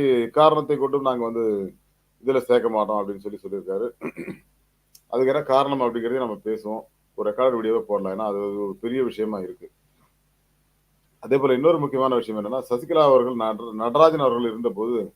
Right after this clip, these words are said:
மிகப்பெரிய அளவுல ஒரு ஒத்தாசையா இருந்தார். யாரு? நடராஜன். ஆனாலும் ஜெயலலிதா அவர்களுக்காக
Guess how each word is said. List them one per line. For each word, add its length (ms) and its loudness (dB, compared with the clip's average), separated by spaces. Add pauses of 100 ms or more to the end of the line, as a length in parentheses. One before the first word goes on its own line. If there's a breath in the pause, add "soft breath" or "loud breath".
(760)
மிகப்பெரிய 480 2
அளவுல 300 4 (100)
ஒரு 160 -2 (260)
ஒத்தாசையா 500 -2
இருந்தார். 380 -8
யாரு? 280 -4
நடராஜன். 500 -6
ஆனாலும் 460 -6 (520)
ஜெயலலிதா 360 6
அவர்களுக்காக 640 2